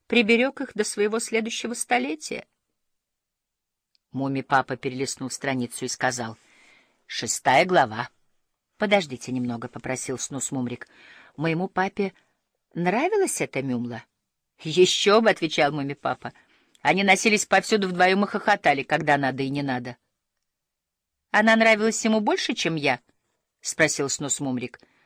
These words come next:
«Но ведь тогда тебя еще не было», — ответил Муми-папа. Снус Мумрик фыркнул. Он надвинул шляпу на уши и уставился в окно. Взглянув на него, Муми-папа поднялся, подошел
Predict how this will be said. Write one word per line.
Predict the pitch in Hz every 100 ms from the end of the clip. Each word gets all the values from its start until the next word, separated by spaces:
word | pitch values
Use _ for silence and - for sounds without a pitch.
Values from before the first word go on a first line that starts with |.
| _ _ -
«Но | 127
ведь | 127 -
тогда | 131 131
тебя | 127 131 131
еще | 127 - 151
не | 165 156
было», — | 113 110
ответил | 107 127 - 120
Муми-папа. | 117 107 113 - 117 - - _ _ _ _ _ _ _
Снус | - - 240 226
Мумрик | 233 214 196 208 - - _ _ _ _ _
фыркнул. | - 285 - 131 120 _ _ _ _ _ _ _ _ _ -
Он | 226
надвинул | 233 220 226 226 226
шляпу | - 208 -
на | 226 302
уши | 339 - 156 127 _ _ _
и | 196
уставился | 202 - - 220 165 156
в | 143
окно. | - 156 165 _ _ _ _ _ _ _ _ _ _ _
Взглянув | 139 143 160 151 143
на | 165
него, | 170 185
Муми-папа | 190 190 196 202 202
поднялся, | 190 214 165 147 135 -
подошел | - 165 156 - 196